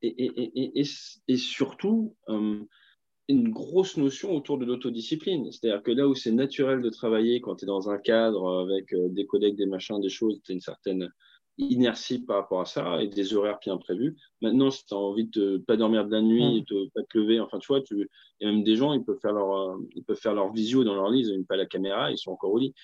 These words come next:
Speaker 2: Bien
Speaker 1: Donc,
Speaker 2: sûr.
Speaker 1: on, on, on est vraiment dans, dans une explosion du champ des possibles,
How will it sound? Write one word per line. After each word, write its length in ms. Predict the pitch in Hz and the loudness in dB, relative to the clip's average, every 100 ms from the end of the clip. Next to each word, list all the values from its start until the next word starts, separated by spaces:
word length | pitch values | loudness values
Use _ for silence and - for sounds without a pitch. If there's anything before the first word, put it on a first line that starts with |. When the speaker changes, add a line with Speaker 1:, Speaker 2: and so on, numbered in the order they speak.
| - | -14
Speaker 2:
Bien 140 | 120 113 | -6 0
Speaker 1:
Donc, 120 | 113 | 0
Speaker 2:
sûr. 100 | 120 | 0
Speaker 1:
on, 140 | 120 127 | -2 0
on, 140 | 123 127 | -2 0
on 140 | 127 135 | 2 4
est 80 | |
vraiment 320 | 131 139 160 151 | 4 4 4 2
dans, 400 | 123 117 117 117 _ _ _ _ _ _ _ _ _ | 2 2 0 -2 _ _ _ _ _ _ _ _ _
dans 200 | 143 131 | 2 2
une 180 | 127 139 | 4 4
explosion 480 | 147 - 147 143 147 | 4 2 2 4 4
du 100 | 127 | 2
champ 180 | 123 120 | 0 0
des 120 | 113 | 0
possibles, 580 | 113 110 - 202 147 | 0 -4 -4 -4 -2